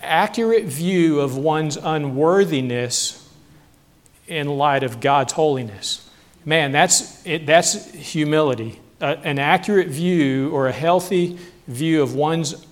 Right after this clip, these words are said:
unworthiness, um, basically in the sight of God, right? W-, we are nothing. He is God. And,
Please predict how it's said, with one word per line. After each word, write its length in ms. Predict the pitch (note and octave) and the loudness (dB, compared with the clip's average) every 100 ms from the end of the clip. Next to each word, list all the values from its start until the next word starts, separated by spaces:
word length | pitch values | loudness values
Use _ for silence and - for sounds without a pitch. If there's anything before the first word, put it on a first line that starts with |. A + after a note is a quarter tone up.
| _ | _
unworthiness, 1300 | D#3+ F#3 F#3 E3+ E3+ D#3 C3 B2 A#2+ A#2+ - - - - _ - | -2 0 0 2 4 2 -2 -4 -4 -4 -4 -6 -14 -20 _ -8
um, 400 | C3 B2+ B2 B2 - - - - - | -4 -2 -2 -8 -16 -20 -20 -20 -12
basically 480 | C3+ C#3+ C#3+ C3 B2+ | -4 -2 -2 -4 -6
in 80 | B2+ | -6
the 60 | B2 | -6
sight 280 | - B2 | -4 -4
of 100 | B2 | -6
God, 320 | A2 A2+ G2+ - - _ _ | -6 -8 -10 -18 -20 _ _
right? 220 | A#2 A#2+ C3 | -12 -10 -8
W-, 180 | C#3 | -10
we 580 | - B2+ C#3 E3 E3 E3 | -8 -4 -2 0 -2 -4
are 300 | C#3+ C#3+ C#3+ | 0 0 0
nothing. 640 | C#3 C3+ C3+ C#3 A2 A#2 - _ - - - _ _ _ - | 0 -2 -2 -6 -10 -12 -14 _ -20 -20 -20 _ _ _ -20
He 360 | - - E3 C3+ | -12 -4 0 0
is 160 | A#2 | -2
God. 400 | A#2 C3 G#2+ G#2+ - - - - _ _ | -2 -2 -4 -10 -20 -20 -20 -20 _ _
And, 300 | C#3 C3+ C#3 | -4 -4 -6